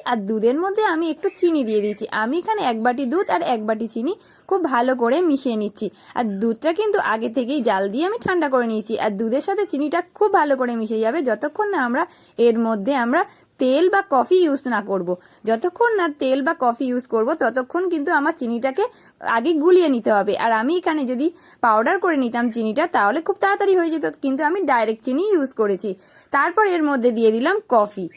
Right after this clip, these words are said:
কফিটা দিয়ে খুব ভালো করে আমি মিশিয়ে নিচ্ছি। এখানে আমি তিন চামচ কফি দিয়েছি। আপনারা যে পরিমাণ কেক বানাবেন সেই পরিমাণেই ইনগ্রিডিয়েন্টস দিয়ে বানাতে পারবেন।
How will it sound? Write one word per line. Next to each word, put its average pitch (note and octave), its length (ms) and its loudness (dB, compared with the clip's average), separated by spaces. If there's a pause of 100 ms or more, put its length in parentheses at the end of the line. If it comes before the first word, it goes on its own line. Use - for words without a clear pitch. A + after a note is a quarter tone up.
(200)
কফিটা D#4 420 2
দিয়ে G4+ 160 4
খুব F#4 240 0
ভালো A3 340 0
করে D4+ 240 2
আমি D4 280 0
মিশিয়ে B3 340 -2
নিচ্ছি। A3+ 260 -4
এখানে A#3+ 280 -2
আমি A4+ 160 0
তিন D4+ 280 0
চামচ B3 320 0
কফি A3 240 -2
দিয়েছি। G3+ 320 -6 (280)
আপনারা C#4+ 380 2
যে C4+ 260 0
পরিমাণ C4 480 0
কেক A3 260 0
বানাবেন G#3 420 0
সেই D#4+ 220 0
পরিমাণেই C4+ 560 0
ইনগ্রিডিয়েন্টস A#3 520 -2
দিয়ে F4 180 0
বানাতে F#4+ 300 0
পারবেন। D#4+ 300 0